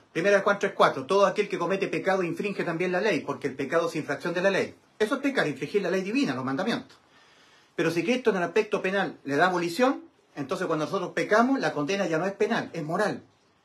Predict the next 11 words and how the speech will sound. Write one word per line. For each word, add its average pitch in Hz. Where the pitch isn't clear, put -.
Es 170
como 196
una 190
persona 185
que 196
se 135
enfrenta 165
un 165
disco 185
pare, 226
borracho, 214